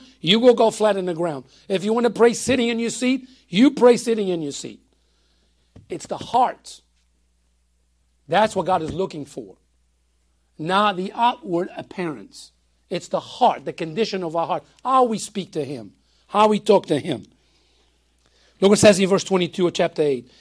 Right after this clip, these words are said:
"And Solomon stood before the altar of the Lord in the presence of all the congregation of Israel and spread forth his hands towards heaven.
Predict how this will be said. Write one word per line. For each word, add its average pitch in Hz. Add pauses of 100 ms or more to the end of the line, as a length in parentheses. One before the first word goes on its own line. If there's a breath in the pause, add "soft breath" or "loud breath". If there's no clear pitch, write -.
(180 soft breath)
"And 156
Solomon 214
stood 202
before 185
the 170
altar 202 (1080 soft breath)
of 180
the 170
Lord 190
in 180
the 170
presence 190
of 165
all 226
the 226
congregation 190
of 151
Israel 190
and 160
spread 208
forth 226
his 220
hands 180
towards 170
heaven. 131